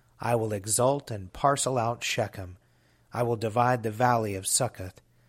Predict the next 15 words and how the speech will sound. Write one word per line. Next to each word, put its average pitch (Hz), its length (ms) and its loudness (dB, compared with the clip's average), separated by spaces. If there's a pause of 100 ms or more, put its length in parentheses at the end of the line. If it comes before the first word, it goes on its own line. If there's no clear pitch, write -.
(520)
Gilead 131 520 2
is 117 140 -2
mine 131 520 0
and 113 180 -6
Manasseh 113 540 -2
is 95 260 -6
mine. 95 420 -10 (560)
Ephraim 120 440 0
is 104 120 -4
my 104 180 -4
helmet 143 460 -2 (360)
and 92 220 -12
Judah 147 320 2
my 135 180 2
scepter. 98 640 -4